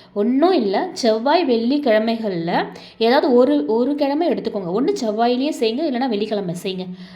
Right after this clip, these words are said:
ராகு காலத்துல தான் செய்யணும். மூணு வாழை இலை எடுத்துக்கோங்க, சின்ன சின்னதா. ஒரு மஞ்சள்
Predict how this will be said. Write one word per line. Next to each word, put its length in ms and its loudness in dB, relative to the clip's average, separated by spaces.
ராகு 400 2
காலத்துல 400 0
தான் 240 -2
செய்யணும். 460 -4
மூணு 400 2
வாழை 440 2
இலை 220 0
எடுத்துக்கோங்க, 640 -2
சின்ன 340 2
சின்னதா. 440 -2
ஒரு 220 4
மஞ்சள் 420 -2